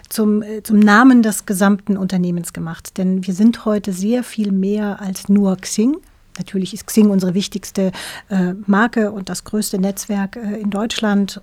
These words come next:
Und wir haben aber trotzdem sehr viele andere Marken auch noch und sehr viele andere Geschäftsmodelle. Ein Beispiel, äh, Kununu, eine Plattform, wo wir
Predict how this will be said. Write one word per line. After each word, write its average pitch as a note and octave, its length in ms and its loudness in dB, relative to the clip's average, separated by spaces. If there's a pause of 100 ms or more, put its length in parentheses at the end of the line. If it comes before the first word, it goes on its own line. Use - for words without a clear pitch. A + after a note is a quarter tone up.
Und F#3 400 -4
wir F3+ 160 -6
haben G#3+ 160 -4
aber G3+ 240 -4 (240)
trotzdem G#3 720 -2
sehr G#3+ 320 2
viele F#3+ 260 -4
andere G#3 320 -2
Marken F#3 400 -6
auch G#3 240 -10
noch G#3+ 180 -4
und F#3+ 80 -4
sehr G3 160 -6
viele F#3 200 -8
andere F#3 260 -2
Geschäftsmodelle. F#3 800 -4 (340)
Ein F#3 160 0
Beispiel, F3+ 600 -4 (280)
äh, F3+ 180 -6
Kununu, A3 680 6 (280)
eine F#3 180 -2
Plattform, F3+ 680 -6
wo F#3 180 -6
wir F3+ 260 -2